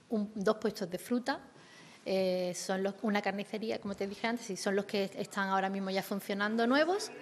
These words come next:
y en breve la panadería, pastelería, la ampliación del puesto de especias, aceitunas, frutos secos pa-, y pan,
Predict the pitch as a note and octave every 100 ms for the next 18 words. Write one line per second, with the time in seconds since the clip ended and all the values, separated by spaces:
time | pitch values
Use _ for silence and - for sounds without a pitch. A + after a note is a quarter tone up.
0 | - A3+ C#4 G#3+ G3 G#3 A#3+ C4+ F3+ E3+
1 | F3 E3+ E3+ F3+ F3+ F#3 G#3 F#3+ A#3 D4+
2 | F#4 - - - - G3 F3+ F3+ F#3 A3+
3 | A3 G3 F3+ F3 F3 E3+ - G#3 G#3 F#3+
4 | E3+ E3+ - G#3 G#3 - G3+ G3 G3+ -
5 | G3 - G#3 G3 F#3+ F#3+ - G3 G3 -
6 | - - - - - - -